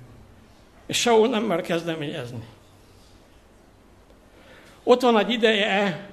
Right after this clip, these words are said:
a megmaradt hatszáz emberrel, és vele van Silóból a pap, Ahija is, az Éli, ö, egyik leszármazottja.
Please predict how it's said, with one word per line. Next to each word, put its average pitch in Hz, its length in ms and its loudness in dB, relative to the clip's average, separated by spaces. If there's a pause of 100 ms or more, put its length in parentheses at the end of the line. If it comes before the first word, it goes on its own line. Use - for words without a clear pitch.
(140)
a - 120 -14
megmaradt 214 640 -2
hatszáz 208 520 -2
emberrel, 202 600 -2
és - 160 -4
vele 190 580 0 (100)
van 165 180 -4
Silóból 196 540 0
a 202 80 0
pap, 175 360 -4 (120)
Ahija 165 440 -2
is, 156 260 -6
az 170 120 -4
Éli, 175 520 -2
ö, 180 220 -2 (480)
egyik - 260 -10
leszármazottja. 151 800 -8